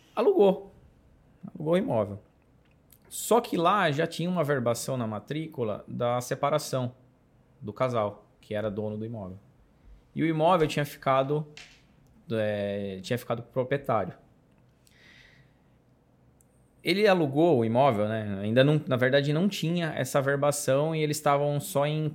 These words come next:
em, em acordo entre eles. E aí o cara alugou, porque tava lá, como se eles fossem casados e tudo mais, alugou o imóvel.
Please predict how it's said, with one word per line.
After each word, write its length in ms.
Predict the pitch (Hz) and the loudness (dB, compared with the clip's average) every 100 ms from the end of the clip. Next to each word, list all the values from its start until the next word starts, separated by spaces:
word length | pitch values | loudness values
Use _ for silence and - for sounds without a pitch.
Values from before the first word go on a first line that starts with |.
| 139 | -6
em, 640 | 139 135 131 123 110 101 123 | -6 -4 -2 -2 -4 -8 -8
em 420 | 120 113 110 123 | -6 -6 -2 -2
acordo 500 | 123 - 139 123 127 | -2 4 4 4 0
entre 260 | 139 156 | -2 -2
eles. 560 | 139 117 110 107 - - _ _ _ - _ _ | 0 0 -2 -6 -14 -20 _ _ _ -20 _ _
E 100 | 165 | 4
aí 180 | 196 202 | 6 6
o 60 | 208 | 4
cara 220 | 196 180 | 4 4
alugou, 340 | 220 247 214 | 4 8 6
porque 400 | 214 117 - 107 | 6 -4 -2 -4
tava 360 | - 101 98 131 | -2 0 2 2
lá, 440 | 147 117 170 - _ _ _ _ - - - - | 2 2 -2 -8 _ _ _ _ -20 -20 -20 -18
como 240 | - 104 101 | -8 -6 -6
se 160 | - | -8
eles 280 | 101 101 - | -8 -10 -14
fossem 280 | - - 120 | -12 -10 -8
casados 840 | 123 147 131 143 - 190 - - | -6 -2 -2 -2 -6 -10 -16 -20
e 20 | - | -20
tudo 220 | - 123 | -14 -10
mais, 580 | 117 110 123 185 - - _ _ | -8 -10 -10 -12 -16 -20 _ _
alugou 320 | - 165 156 156 | -8 -6 0 0
o 40 | |
imóvel. 360 | 147 110 98 | 0 -4 -6